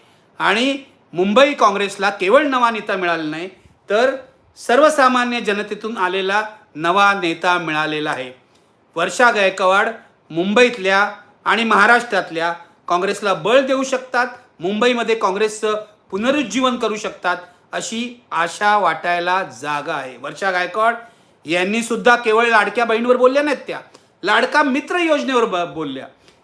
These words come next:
याचं कारण मुंबईतले अनेक ठिकाणचे भूखंड, वरळी असो, मुलुंड असो, अनेक ठिकाणचे भूखंड, मिठागरं असो,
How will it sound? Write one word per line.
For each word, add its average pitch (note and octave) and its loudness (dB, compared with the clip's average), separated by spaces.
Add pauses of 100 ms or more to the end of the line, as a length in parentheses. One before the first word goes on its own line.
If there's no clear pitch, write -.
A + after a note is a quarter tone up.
याचं F#3+ -2
कारण C4 0
मुंबईतले B3 4 (260)
अनेक C4+ 4
ठिकाणचे C#4+ 0
भूखंड, G#3 -2 (480)
वरळी B3+ 2
असो, E3+ -2 (220)
मुलुंड B3+ 2
असो, E3 -2 (300)
अनेक C#4 2
ठिकाणचे A#3+ -2
भूखंड, E3+ -6
मिठागरं A3 0
असो, E3 -6